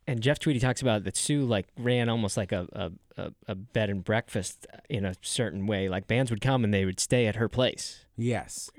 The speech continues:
Speaker 1: Were you, did you ever get to use one of the famed sleeping bags that I guess were there? There was, like, cartoon sleeping bags that she had in her house.
Speaker 2: No, I, I lived in Chicago, so I,
Speaker 1: Oh, you didn't
Speaker 2: I
Speaker 1: need
Speaker 2: had a
Speaker 1: to.
Speaker 2: place to stay, but,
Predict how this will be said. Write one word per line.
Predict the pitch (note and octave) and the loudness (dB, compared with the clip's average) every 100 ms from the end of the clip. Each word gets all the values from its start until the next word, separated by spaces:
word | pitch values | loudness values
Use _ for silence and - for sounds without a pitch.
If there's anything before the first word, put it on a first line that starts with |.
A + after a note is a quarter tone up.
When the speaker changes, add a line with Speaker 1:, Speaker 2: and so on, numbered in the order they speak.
| A2 | -6
Speaker 1:
Were | A2+ | 0
you, | A#2 A2+ A#2 | 2 4 2
did | G2+ G#2 | 0 2
you | A2+ | 2
ever | A#2+ | 4
get | A2+ A2+ | 2 2
to | A2 | 2
use | A#2 A#2 | 0 2
one | A2+ | 0
of | G#2 | 0
the | G2+ G2 F#2+ - _ _ - | 0 -2 -2 -8 _ _ -6
famed | - A2+ G2+ | 0 2 0
sleeping | - A#2+ C3 B2 | 0 0 0 2
bags | B2 A#2+ | 0 2
that | B2+ | 0
I | A#2+ | 0
guess | B2+ - | 0 0
were | B2+ | 2
there? | B2+ | 2
There | A#2 | 2
was, | G#2+ G2+ | 2 0
like, | G2+ | -4
cartoon | - C3+ - C#3 B2 A2 | 0 -2 0 0 0 0
sleeping | - C3 B2 G#2 | 0 0 0 -2
bags | F#2 E2+ - | -2 -4 -6
that | - | -8
she | G2 | -6
had | G2+ G2 | -4 -4
in | F#2+ | -4
her | G2+ | -6
house. | G2+ C3+ - _ - | -4 -6 -8 _ -4
Speaker 2:
No, | B2 C3+ - | -2 -2 -2
I, | B2+ D3+ E3 C#3+ - | -2 0 0 -4 -2
I | C#3+ | -2
lived | D3 D#3 D3 | 2 0 0
in | C#3 | -4
Chicago, | A#2 G#2 F#2+ F#2 F#2 | -4 -4 -4 -4 -6
so | - G#2+ F#2+ | -4 -2 -2
I, | F2 G#2+ | -2 -2
Speaker 1:
Oh, | G#2 | 0
you | A#2 | 0
didn't | A2 G2+ | 0 2
Speaker 2:
I | |
Speaker 1:
need | A#2 | 0
Speaker 2:
had | A2 | 0
a | |
Speaker 1:
to. | F#2+ | -2
Speaker 2:
place | G#2+ F#2 | -4 -6
to | G2+ | -10
stay, | F#2+ - A#2 G#2 | -8 -4 -2 -2
but, | F2+ G2 F2+ | -4 -6 -6